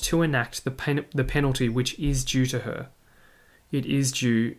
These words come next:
to her to be stoned. That is what the law required, but Jesus chooses not to enact that. So clearly, Jesus here is showing great mercy. This is a story about Jesus' mercy.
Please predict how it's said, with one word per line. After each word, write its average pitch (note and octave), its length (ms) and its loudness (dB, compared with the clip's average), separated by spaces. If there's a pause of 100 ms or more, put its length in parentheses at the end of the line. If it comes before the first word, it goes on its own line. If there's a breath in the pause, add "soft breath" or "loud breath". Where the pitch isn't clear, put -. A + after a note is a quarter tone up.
(160)
to A#2+ 160 0
her A2 220 2
to A2+ 300 -2
be A2+ 140 -4
stoned. A#2 480 2
That - 180 0
is B2+ 180 -2
what A#2+ 140 -4
the A2+ 80 0
law A2 200 0
required, A2+ 480 -2
but A#2 140 -6
Jesus B2+ 360 2
chooses D#3 500 2
not B2 220 -2
to C3+ 140 -4
enact A#2+ 360 -6
that. - 240 -12 (840 soft breath)
So C3+ 220 4
clearly, C#3 720 4 (120)
Jesus C3 400 2
here A#2+ 200 2
is A2+ 100 -2
showing A2+ 340 0
great A#2 460 2
mercy. A2+ 500 -4
This B2+ 220 -2
is B2+ 120 -2
a B2+ 80 2
story A2+ 360 2
about G#2+ 260 -4
Jesus' A2+ 420 -4
mercy. A2+ 480 -6